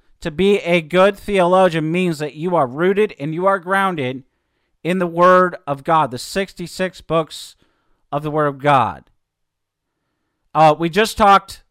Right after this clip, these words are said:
last, uh, episode about Sola Scriptura. Uh, the Reformers were concerned about this as well. They wanted to help people return to the Word of God. The,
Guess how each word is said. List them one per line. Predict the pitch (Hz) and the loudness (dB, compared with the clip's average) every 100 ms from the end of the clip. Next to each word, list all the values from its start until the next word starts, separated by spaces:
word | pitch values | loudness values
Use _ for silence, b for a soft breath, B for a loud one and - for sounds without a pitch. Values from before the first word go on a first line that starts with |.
| - | -10
last, | 156 165 165 - - | 0 0 0 -6 -8
uh, | 143 147 131 135 | 0 4 4 2
episode | 156 170 165 160 139 139 | -4 -8 -8 -2 0 0
about | 139 143 147 | 0 0 -2
Sola | - - 175 165 | -4 -2 0 -2
Scriptura. | - 165 - 226 247 123 - _ _ _ _ _ _ _ _ _ _ _ | -4 -12 -8 -2 0 -2 -6 _ _ _ _ _ _ _ _ _ _ _
Uh, | 123 117 - | -20 -18 -8
the | 147 | -2
Reformers | 165 - 214 247 226 170 | -2 -2 -2 0 -4 -4
were | 180 185 | -2 -2
concerned | 180 196 185 185 180 | -2 -10 -6 -4 -2
about | 190 190 190 | 0 0 0
this | 190 | -6
as | 190 175 | -10 -4
well. | 196 208 151 | 0 2 2
They | 180 202 | 0 0
wanted | 208 214 214 190 | 0 0 0 -6
to | 220 196 b b | -8 -8 b b
help | - 240 277 - _ | 0 2 2 -2 _
people | - - 202 147 151 143 151 - _ _ _ _ _ _ _ _ | -12 -6 -6 -4 -6 -6 -6 -12 _ _ _ _ _ _ _ _
return | 156 - - 269 262 190 165 165 | -12 -10 -4 0 2 2 0 -4
to | - - 190 185 175 170 135 | -10 -6 -2 0 -2 -6 -10
the | |
Word | 151 156 | -4 -4
of | 151 | -4
God. | 139 156 | -2 0
The, | 151 156 | 2 -2